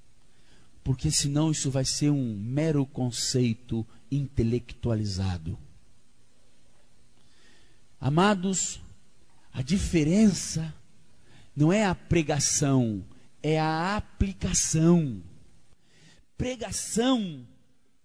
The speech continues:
coisa simples de ser elaborada, é a parte mais fácil do ministério. Sabe o que que é complicado?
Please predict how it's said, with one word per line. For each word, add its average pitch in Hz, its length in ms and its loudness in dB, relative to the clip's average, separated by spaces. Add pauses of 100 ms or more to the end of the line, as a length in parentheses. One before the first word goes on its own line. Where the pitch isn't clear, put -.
(240)
coisa 185 280 -6
simples 185 500 -6
de 156 100 -10
ser 175 200 -8
elaborada, 139 880 -8 (160)
é 208 80 -6
a 220 80 0
parte 277 340 -4
mais 311 280 -2
fácil 262 480 -6
do 233 100 -8
ministério. 180 840 -6 (1500)
Sabe 254 320 -2
o 208 40 -10
que 190 100 -10
que 254 100 -6
é 247 40 -2
complicado? 240 960 -2